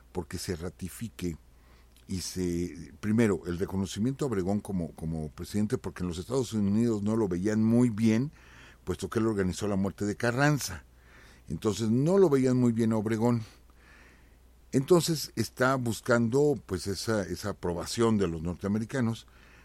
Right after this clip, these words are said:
pero aparte que la Constitución del diecisiete establece, sí, que todo lo que está en el subsuelo mexicano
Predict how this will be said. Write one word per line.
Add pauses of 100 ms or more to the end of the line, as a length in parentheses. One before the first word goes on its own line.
(160)
pero
aparte
que
la
Constitución
del
diecisiete
establece, (380)
sí,
que
todo
lo
que
está
en
el
subsuelo
mexicano